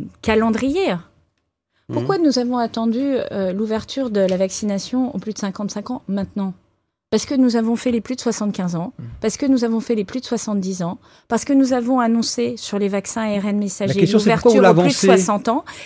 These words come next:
Speaker 1: Et donc, de manière ordonnée, nous baissons progressivement l'âge de la vaccination.
Speaker 3: Vous ne parlez
Speaker 4: Mais
Speaker 3: pas de
Speaker 4: vous
Speaker 3: la
Speaker 4: l'accélérez,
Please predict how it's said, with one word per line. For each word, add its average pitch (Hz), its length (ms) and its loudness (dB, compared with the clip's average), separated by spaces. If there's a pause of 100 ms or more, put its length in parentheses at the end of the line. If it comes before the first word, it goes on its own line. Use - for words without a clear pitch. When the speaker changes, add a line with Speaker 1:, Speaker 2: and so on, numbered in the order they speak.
(140)
Speaker 1:
Et 220 80 4
donc, 285 300 -2 (280)
de 202 140 4
manière 226 460 2
ordonnée, 269 560 2 (100)
nous 226 140 4
baissons 208 420 0
progressivement 233 720 0
l'âge 254 260 2
de 269 60 0
la 240 100 2
vaccination. 220 540 0
Speaker 3:
Vous 123 60 -2
ne - 20 -2
parlez 123 160 0
Speaker 4:
Mais 131 60 2
Speaker 3:
pas 139 40 6
de 143 40 4
Speaker 4:
vous 156 40 8
Speaker 3:
la 160 60 8
Speaker 4:
l'accélérez, 151 280 6